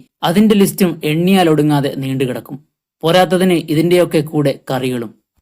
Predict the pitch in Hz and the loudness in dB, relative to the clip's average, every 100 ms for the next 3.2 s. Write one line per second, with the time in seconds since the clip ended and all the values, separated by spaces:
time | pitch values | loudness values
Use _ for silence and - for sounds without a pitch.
0 | _ _ 160 175 196 220 196 196 185 175 | _ _ -2 2 4 4 4 4 4 4
1 | 165 - - 165 160 - 214 208 175 185 | 0 -2 -6 -6 -4 0 2 2 0 2
2 | 170 156 143 - 147 151 170 170 170 147 | 4 4 0 -2 -2 2 2 2 0 0
3 | 156 | 0